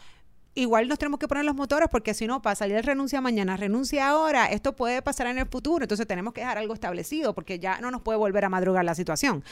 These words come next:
Entonces yo no he visto como que ha sido, incluso he visto mucha incongruencia, claro, ya a estas alturas, después de once, doce días que esto, que esto sucedió,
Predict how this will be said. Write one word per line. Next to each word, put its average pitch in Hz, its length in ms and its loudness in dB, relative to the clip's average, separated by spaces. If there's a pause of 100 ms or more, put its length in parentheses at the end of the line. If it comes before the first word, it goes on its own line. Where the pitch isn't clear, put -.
(240)
Entonces 254 340 -6
yo 262 240 4
no 302 180 0
he 302 140 0
visto 240 680 0
como 220 320 -2
que 214 400 0 (320)
ha 247 140 6
sido, 285 260 2
incluso 269 380 -2
he 240 40 2
visto 240 160 -2
mucha 269 200 -6
incongruencia, 247 920 0 (180)
claro, 233 280 4
ya 214 160 0
a 220 40 2
estas 233 200 -2
alturas, 226 500 2
después 180 360 -6
de 208 360 -6 (340)
once, 214 340 -6
doce 214 280 -2
días 220 300 2
que 214 140 -4
esto, 214 340 0
que - 80 -8
esto 226 180 -6
sucedió, 233 560 2